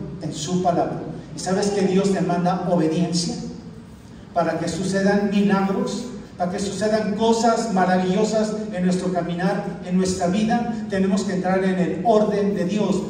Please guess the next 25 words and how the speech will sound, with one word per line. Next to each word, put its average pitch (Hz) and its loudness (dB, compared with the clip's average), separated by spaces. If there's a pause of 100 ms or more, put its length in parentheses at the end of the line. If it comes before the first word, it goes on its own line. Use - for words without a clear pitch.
(120)
lo 190 0
que 190 0
Dios 214 0
dice, - 0
lo 185 -2
que 202 0
Dios 220 2
manda 214 2
en 190 0
su 190 0
palabra, 220 2
y 190 -2
el 170 2
pueblo 226 0
de 190 2
Dios 190 2 (160)
se 190 -4
puede 247 2
gozar 185 0
con 170 -4
el 156 -2
Rey 165 -2
de 147 -4
Reyes. 135 -8 (300)
Amén. 190 -6